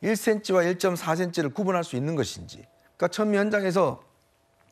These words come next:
자로 재봉은 아니지 않겠습니까? 자, 그런 걸 두고 이제 가짜뉴스라 이야기하는 자체가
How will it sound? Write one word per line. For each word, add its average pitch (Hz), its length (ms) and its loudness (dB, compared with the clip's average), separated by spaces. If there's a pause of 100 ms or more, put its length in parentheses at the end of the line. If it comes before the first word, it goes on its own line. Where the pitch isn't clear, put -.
(380)
자로 180 260 4
재봉은 175 360 2
아니지 165 260 2
않겠습니까? 113 580 -6 (400)
자, - 140 -10
그런 175 300 -2
걸 220 160 2
두고 208 160 2
이제 160 160 -2
가짜뉴스라 190 800 -2
이야기하는 147 400 0
자체가 139 440 -2